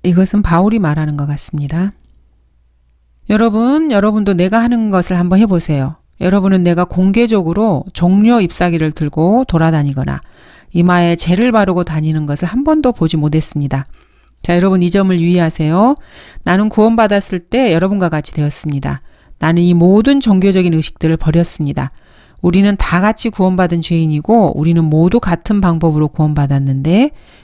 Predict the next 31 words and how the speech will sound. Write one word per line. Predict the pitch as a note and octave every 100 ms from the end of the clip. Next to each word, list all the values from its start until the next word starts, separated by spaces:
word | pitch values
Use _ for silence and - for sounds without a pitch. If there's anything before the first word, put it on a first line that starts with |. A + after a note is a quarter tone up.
| -
왜 | A3+ C#4
여러분들은 | G3 F#3 F3 E3+ D#3 E3+ G3+ - -
의식주의에 | F#3+ G#3 - - F#3+ F3
대해서 | D#3+ D3 D#3
내가 | D3+ F3 G#3
행한 | G#3 A3 A3+
것처럼 | F#3+ E3+ D#3 D#3 F#3+ C4
나를 | B3 C3+ D#3+
따르지 | E3 A3 G#3+ D#3
않는 | D3 F3+
것입니까? | D#3+ - C#3+ C#3 - C#3+ - _ _ - - -
여러분이 | G3+ A#3+ C4 C4
그처럼 | G#3 - A#3 A#3+
행하는 | A#3+ A#3+ A#3 G3+
것이 | F3 E3+
나를 | C#3+ D#3+
망쳐놓지는 | D#3 C#3+ D#3+ A3 G3 F3+ E3+ D3+
못하지만 | D3 D3 C#3 D#3+ G3+ F3+ D3
여러분 | D#3 D#3+ F3
스스로를 | - - C4+ G#3 G3 A3
망칠 | C3 C#3 -
것입니다. | F#3 D3+ - C#3 C#3 C#3+ - _ _ _ _ _ _ _ _ _ -
바울은 | G#3 G3+ G#3+ G#3+
너희가 | F#3+ G3+ G#3 G#3
전혀 | - F#3 G#3 B3+
나를 | G#3+ F3 F#3+
해롭게 | A#3+ B3+ - F#3+
하지 | F3 D#3+ F#3+
아니하였다고 | G3+ B2+ F3 G3+ E3+ C#3+ C#3 C#3 D#3+
말하고 | C#3+ C#3 C#3+ C#3
있습니다. | - - C#3+ C3+ C#3+